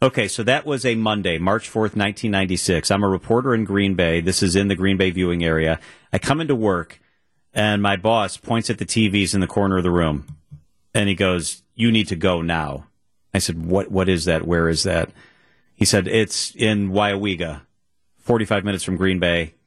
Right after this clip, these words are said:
Get a photographer, get in your car. You need to go down there. We don't know what's really going on." As we got down there,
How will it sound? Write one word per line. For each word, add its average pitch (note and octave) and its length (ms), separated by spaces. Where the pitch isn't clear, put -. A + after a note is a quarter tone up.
Get A#2 100
a A#2 60
photographer, G2 540
get G#2+ 220
in A#2 60
your G#2 120
car. F#2 260
You F2+ 160
need G2+ 140
to A2 80
go G#2 100
down F2+ 180
there. F2+ 120
We G2 120
don't A2 140
know G#2+ 80
what's G2 180
really G2 140
going F2+ 260
on." E2+ 260
As G2 180
we C#3 120
got E3 240
down C#3 320
there, E2+ 340